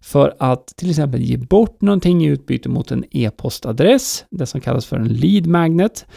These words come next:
Några andra exempel, det är att du kan göra på liknande sätt som jag förklarar precis med Facebook-pixeln. Finns, eh, motsvarande då för Google och Google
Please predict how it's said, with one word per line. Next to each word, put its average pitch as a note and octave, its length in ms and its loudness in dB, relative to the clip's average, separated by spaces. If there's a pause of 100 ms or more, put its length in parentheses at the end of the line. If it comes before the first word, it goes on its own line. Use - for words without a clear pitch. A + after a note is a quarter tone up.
(160)
Några A3 220 8
andra G#3 200 4
exempel, G3+ 640 2
det G3+ 180 2
är G#3 60 4
att F3+ 100 0
du E3+ 80 -2
kan D#3 180 0
göra G3 180 4
på D3+ 120 -2
liknande F3 640 0
sätt F#3+ 240 0
som E3 220 0
jag D#3+ 220 0
förklarar D3 400 2
precis - 440 -4
med C3 540 -2
Facebook-pixeln. G3+ 800 -2 (320)
Finns, F3+ 200 -4
eh, C3+ 340 -2
motsvarande G#3 840 2
då E3 280 4
för C#3 260 -2
Google G#3 800 0
och C#3 100 -2
Google B2 380 -2